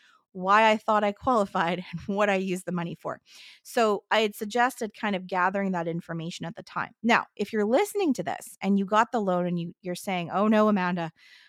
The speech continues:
I didn't put that information together." Well, there is no time like the present. Um, take some time, go back, locate the loan documents, locate your application, print it out, save it, put it all in one place.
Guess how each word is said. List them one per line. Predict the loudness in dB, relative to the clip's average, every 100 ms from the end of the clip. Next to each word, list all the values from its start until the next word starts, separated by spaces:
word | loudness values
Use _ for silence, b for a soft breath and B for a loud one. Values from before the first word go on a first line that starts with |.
| B -4
I | 2
didn't | 4 4
put | 2 -2
that | 0
information | 0 -2 -2 -2 -4 -6
together." | -2 0 0 -2 B B B B 2
Well, | 6 8
there | 6 2
is | 0
no | 0 2 2
time | 2 2 2
like | 0 -2
the |
present. | -4 -2 -2 -6 -10 -6
Um, | 0 2 2 -4
take | -4 -6 -2
some | -2
time, | 0 0 0 0
go | -2 -2
back, | 2 2 2
locate | -4 -4 0 0 -2 -6 -4
the | -4
loan | -2 0 0
documents, | 0 -2 -4 -6 -6 -10 b b b b -14
locate | -4 2 2 0 -4
your | -4 -2
application, | 0 0 -2 -10 -8 -8 -6 -6 -6 -8 -12 _ _ -14
print | -4 -2 -2
it | -2
out, | -2 -4
save | -10 -4 -2 -2
it, | -4 -6
put | -4
it | 0
all | 2 0
in | -2
one | -4 -6
place. | -6 -8 -8